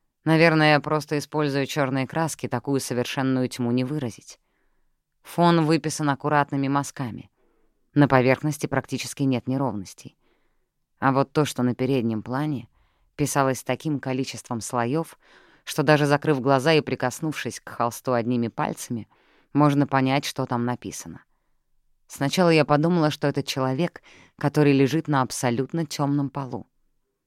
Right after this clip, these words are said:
Но подумала потому, что в голове у меня был образ Такидзавы Сеэти,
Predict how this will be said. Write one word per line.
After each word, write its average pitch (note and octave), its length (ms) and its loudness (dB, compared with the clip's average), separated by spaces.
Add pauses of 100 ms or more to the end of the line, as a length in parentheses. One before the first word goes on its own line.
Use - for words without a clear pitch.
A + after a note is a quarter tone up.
(340)
Но C#3 200 2
подумала C#3+ 440 4
потому, C#3 400 2
что C#3 180 -4
в A#2 60 -4
голове B2+ 380 2
у C#3+ 60 0
меня B2 280 2
был B2 380 -2
образ A#2+ 500 0 (220)
Такидзавы C3+ 580 -2
Сеэти, - 560 -8